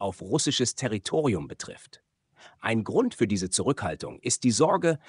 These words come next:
dass sich der Krieg noch weiter ausbreiten könnte, da er bereits über die dreißig Monatsmarke hinausgeht.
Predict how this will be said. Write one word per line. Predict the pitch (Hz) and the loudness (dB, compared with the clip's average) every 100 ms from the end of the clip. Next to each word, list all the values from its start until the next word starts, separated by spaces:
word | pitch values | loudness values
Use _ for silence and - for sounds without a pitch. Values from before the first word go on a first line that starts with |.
| - | -14
dass | - - | -4 -2
sich | 123 | -2
der | - | -2
Krieg | 92 - 165 - | -4 -2 -2 -2
noch | 113 110 95 | -2 -2 -4
weiter | 95 175 143 - | -4 0 0 0
ausbreiten | - - - - - | -4 -6 -10 -12 -12
könnte, | - - - - _ _ _ _ - | -14 -14 -18 -20 _ _ _ _ 0
da | 131 | 2
er | - 160 | 2 2
bereits | 123 123 147 - | 2 2 0 -2
über | 135 117 | 0 0
die | 101 92 | 0 -4
dreißig | - 131 147 143 | -2 -2 0 -2
Monatsmarke | - 101 131 117 - 92 101 117 | 0 2 2 0 -2 -4 -2 -2
hinausgeht. | 113 135 127 - - - - | 2 4 4 0 -6 -18 -20